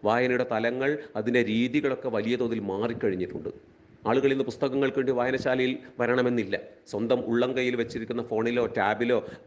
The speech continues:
Kindle-ിലോ ഒക്കെ തന്നെ ആയിരക്കണക്കിന് പേജുള്ള പുസ്തകങ്ങളെ കൊണ്ടു നടക്കാനും വായിക്കാനും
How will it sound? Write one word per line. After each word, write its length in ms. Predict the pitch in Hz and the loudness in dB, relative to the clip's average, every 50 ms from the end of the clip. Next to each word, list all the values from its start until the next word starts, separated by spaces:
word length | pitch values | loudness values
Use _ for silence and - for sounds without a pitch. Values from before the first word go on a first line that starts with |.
| - - | -6 -2
Kindle-ിലോ 480 | 113 110 113 123 131 123 131 131 131 123 | 0 0 2 2 2 2 2 2 2 2
ഒക്കെ 160 | - - 117 - 117 | 0 -2 -4 -4 -4
തന്നെ 240 | 110 117 123 131 131 | -2 0 0 0 0
ആയിരക്കണക്കിന് 560 | 110 107 120 117 123 123 135 127 127 117 131 127 | 0 0 0 0 0 -2 -2 -2 -2 -2 -2 -2
പേജുള്ള 340 | 120 123 113 113 120 117 | -2 -2 0 0 0 0
പുസ്തകങ്ങളെ 580 | - - - - - 123 120 117 117 113 117 123 | -2 -4 -6 -4 -4 -2 0 0 2 2 2 0
കൊണ്ടു 260 | 123 - 104 104 120 | 0 0 0 2 2
നടക്കാനും 460 | 117 123 117 120 120 120 117 127 135 | 2 2 0 -2 -2 -2 -2 -2 0
വായിക്കാനും 680 | 120 110 107 110 117 113 - 127 120 123 143 160 175 | 0 2 2 2 0 0 2 2 4 4 4 2 0